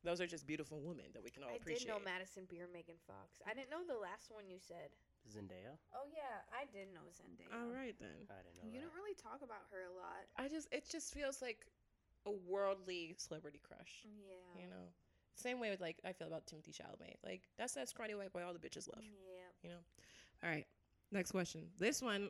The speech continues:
Speaker 1: I feel like at least Lorenzo should know. What role would I be in a horror film? There's two correct
Speaker 3: <laughs>
Speaker 1: answers.
Speaker 2: Oh, I know what you're gonna be.
Speaker 1: I don't like the way that you said that. Two correct answers, um, but I'll take one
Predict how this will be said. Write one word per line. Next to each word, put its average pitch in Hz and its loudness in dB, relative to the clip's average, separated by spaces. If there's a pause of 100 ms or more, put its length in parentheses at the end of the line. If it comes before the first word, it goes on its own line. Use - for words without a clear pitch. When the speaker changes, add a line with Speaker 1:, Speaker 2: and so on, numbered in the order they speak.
Speaker 1:
I 202 6
feel 214 6
like 208 6
at 175 4
least 185 4 (560)
Lorenzo 156 4
should 135 -4
know. 113 -8 (880)
What 170 6
role 180 8
would 175 4
I 170 6
be 165 -2
in 156 0
a 147 0
horror 151 2
film? 131 -6 (480)
There's 156 2
two 165 6
correct - 6
Speaker 3:
<laughs> 147 6
Speaker 1:
answers. 127 6
Speaker 2:
Oh, 190 6
I 269 6
know 202 6
what 185 2
you're 180 -2
gonna 180 -2
be. 175 -2 (560)
Speaker 1:
I - 6
don't 440 6
like 330 4
the 381 2
way 320 0
that 302 -4
you 302 0
said 262 0
that. 196 0 (440)
Two 339 12
correct 269 12
answers, 208 8 (400)
um, 160 4 (160)
but 151 6
I'll 156 8
take 147 2
one 113 -2